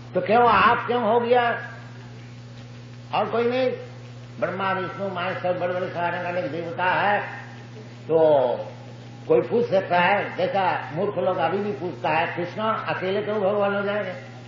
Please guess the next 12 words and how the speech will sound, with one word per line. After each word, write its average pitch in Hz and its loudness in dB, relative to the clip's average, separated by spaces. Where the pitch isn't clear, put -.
हाँ? - -6
हमारा 175 4
और 202 6
एक 135 0
भगवान 151 2
है, 156 0
अवतार 139 0
है, 160 -2
दाढ़ी 143 2
वाला 147 4
भगवान 127 0
है, 165 -2